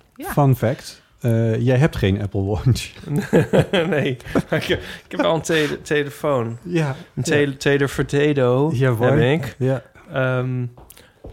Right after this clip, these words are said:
Speaker 3: en daar zitten ook geen tandartsmodus op. Dus daar kan het ook nog voor.
Speaker 2: Stop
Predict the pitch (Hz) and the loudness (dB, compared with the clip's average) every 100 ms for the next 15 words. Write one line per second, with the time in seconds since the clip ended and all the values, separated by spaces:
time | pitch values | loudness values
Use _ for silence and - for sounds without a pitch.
0 | - _ 143 135 139 135 139 156 - _ | -20 _ 0 0 0 0 0 0 -2 _
1 | _ 139 - 156 147 135 127 - _ _ | _ -6 -2 0 0 -2 -6 -10 _ _
2 | - 139 123 113 - 123 120 113 110 104 | -2 0 0 -2 0 0 0 -2 -6 -8
3 | - - _ _ - 123 127 - 110 104 | -10 -20 _ _ -10 -6 -4 -4 -4 -4
4 | 107 113 - - 143 110 101 _ _ _ | -4 -6 -6 -4 -4 -4 -8 _ _ _
5 | _ _ _ - - 104 | _ _ _ -16 -12 -12